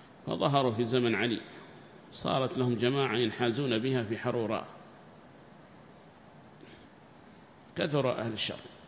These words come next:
والأمير إذا كثر أهل الشر ربما يحصل له شيء من الضعف مع عدم وجود النصرة. وهكذا أيضًا يستغلون الفتن بين المسلمين،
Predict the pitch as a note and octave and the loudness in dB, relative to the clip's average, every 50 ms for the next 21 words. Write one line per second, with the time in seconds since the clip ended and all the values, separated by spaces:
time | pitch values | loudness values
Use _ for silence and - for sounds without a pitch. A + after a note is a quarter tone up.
0 | - - A2 - - - - A#2+ C3 D#3 D3+ C#3 B2 A#2+ A2+ A2 G#2+ G2+ - C#3 | -14 -10 -8 -6 -4 -2 0 2 4 4 4 4 4 2 2 0 -2 -4 -6 -4
1 | A#2 B2+ B2 B2+ B2 A#2+ A#2+ A#2 G#2+ - - D3+ - C3+ B2+ C#3+ C3+ A#2+ A#2+ A#2+ | -2 -2 -2 -2 -2 -2 -4 -6 -6 -6 -6 -6 -6 -6 -6 -6 -4 -2 -2 0
2 | A#2+ B2+ A2 - - - C3 C3 A#2+ A#2 A#2 A2+ - D#3 D#3+ D3 C#3 B2 B2 D#3 | 0 -2 -2 -4 -6 -6 -4 -2 -2 -2 -2 -2 -4 -4 -4 -4 -4 -4 -4 -2
3 | C#3+ B2 A#2 - - - A#2 A#2 A2 A2+ A2 A2 B2 B2 B2 B2 A#2+ A#2+ A#2 B2 | -2 -2 -2 -4 -6 -6 -2 -2 0 0 0 0 0 -2 0 0 0 0 0 0
4 | A#2+ B2 C3 C#3 D3 - - A2 E2 - - - - - - - - - - - | 0 2 0 0 0 -2 -4 -6 -8 -8 -12 -16 -20 -20 -20 -20 -20 -20 -20 -20
5 | - - - - - - - - - - - - - - - - - - - - | -20 -20 -20 -20 -20 -20 -20 -20 -20 -20 -20 -20 -20 -20 -20 -20 -20 -20 -18 -12
6 | - - - - C3 C#3+ E3 E3+ - - D#3 D3 D3 D3 D3+ D3+ D3+ D3+ C#3+ C#3 | -10 -8 -4 0 2 2 2 2 2 2 2 4 4 2 2 2 2 0 0 0
7 | A#2+ - - D3+ C3 C3 B2+ B2 B2 C#3 D3 D3+ D#3+ D#3+ D#3+ D#3 D3+ C#3+ C#3+ - | -2 -2 -4 -2 -2 0 0 0 0 0 0 0 2 0 0 0 0 0 -2 -4
8 | - - D3 D3+ B2 A2 D3+ E3+ E3 F3 E3 D3 C#3 C#3 C#3 B2+ B2 A#2+ A#2+ A2 | -4 -2 -2 -2 0 2 2 2 2 2 2 2 2 2 4 4 4 2 2 0
9 | - - A#2+ A#2 A#2+ A2 E2+ C#2+ | 0 0 2 2 4 2 2 0